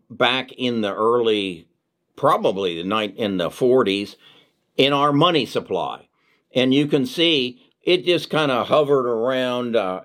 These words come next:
as we found more gold. We were on the gold standard.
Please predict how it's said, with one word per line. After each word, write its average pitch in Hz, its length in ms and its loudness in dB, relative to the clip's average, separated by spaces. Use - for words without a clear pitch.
as 123 240 2
we 135 180 -4
found 135 400 -2
more 120 300 0
gold. 120 420 2
We 123 160 0
were 110 200 2
on 117 140 -2
the 101 80 -4
gold 120 340 -2
standard. 107 500 -4